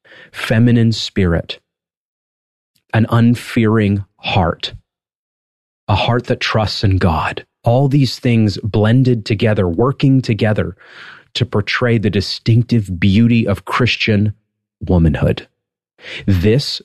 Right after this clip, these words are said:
kind of womanhood is so powerful that it can win an unbelieving husband out of hell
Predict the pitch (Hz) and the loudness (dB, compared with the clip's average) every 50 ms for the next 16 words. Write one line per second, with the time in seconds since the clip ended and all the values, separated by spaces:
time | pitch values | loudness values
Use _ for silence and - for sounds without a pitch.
0 | - _ - - - 117 107 104 107 110 113 117 - - - 107 95 85 85 95 | -10 _ -6 -2 0 0 0 2 2 2 2 0 0 -2 -2 -2 0 2 2 2
1 | 104 104 107 110 110 110 92 87 - - - - - 113 113 123 131 120 - - | 4 4 4 4 2 2 2 0 -2 -4 -6 -4 -2 0 0 0 0 0 -2 -2
2 | - 101 113 120 127 120 - 131 120 - 117 107 123 - - - 113 104 104 104 | -2 0 0 0 0 0 -2 -2 -2 0 0 -2 -2 -2 -2 0 2 2 2 2
3 | 101 117 143 139 110 - 95 85 - - _ _ _ _ _ _ - - - - | 2 2 2 2 0 -2 -4 -8 -8 -14 _ _ _ _ _ _ -20 -20 -8 -2
4 | 117 113 117 - 107 117 131 147 151 139 131 123 123 127 123 131 131 113 85 98 | 0 0 0 2 2 2 4 4 4 4 4 4 2 4 4 2 2 2 2 0
5 | 92 - - - 76 78 92 - - - _ _ _ _ _ _ _ _ _ _ | 0 0 -2 -2 -2 -2 -2 -4 -6 -12 _ _ _ _ _ _ _ _ _ _
6 | _ _ _ - 107 117 135 143 127 113 90 82 90 107 120 - - _ _ _ | _ _ _ -4 -2 0 2 2 2 2 0 0 0 -2 -4 -6 -12 _ _ _
7 | _ _ - - - - 101 92 87 82 - - - | _ _ -4 -2 0 0 0 0 -2 -4 -8 -14 -20